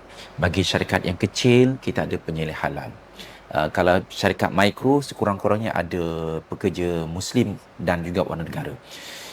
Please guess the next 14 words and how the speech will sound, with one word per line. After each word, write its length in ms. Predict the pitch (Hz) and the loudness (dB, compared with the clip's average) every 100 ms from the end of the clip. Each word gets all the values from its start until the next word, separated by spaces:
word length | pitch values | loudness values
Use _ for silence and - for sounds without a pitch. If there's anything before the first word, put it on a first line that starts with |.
| - | -4
Ini 640 | - 117 123 151 151 147 - | 4 6 6 6 4 2 -2
sudah 320 | - - 113 107 | -8 0 2 4
tentulah 480 | 120 143 131 104 | 4 4 2 2
bagi 320 | 90 92 87 101 - - - | 0 0 2 -2 -4 -20 0
tujuan 720 | 120 98 104 82 80 101 135 - - - - - - - - | 4 6 6 6 4 0 -4 -12 -20 -20 -20 -20 -20 -20 -2
untuk 400 | 117 117 - - - | 0 2 0 -2 2
pastikan 720 | 113 - - 135 - 131 120 | 2 2 0 0 0 0 2
jaminan 560 | 101 98 110 117 120 117 | 2 2 2 4 2 2
halal 480 | - 101 110 107 | 2 2 4 2
syarikat 480 | 101 110 110 - - | 2 2 2 0 -2
tersebut 320 | - 107 127 | 0 2 2
tu 240 | - 143 135 | 2 0 0
dijaga 560 | 95 104 92 101 98 | -2 -2 2 2 2
sepenuhnya. 480 | 113 - 92 117 - | -2 -2 -4 -4 -12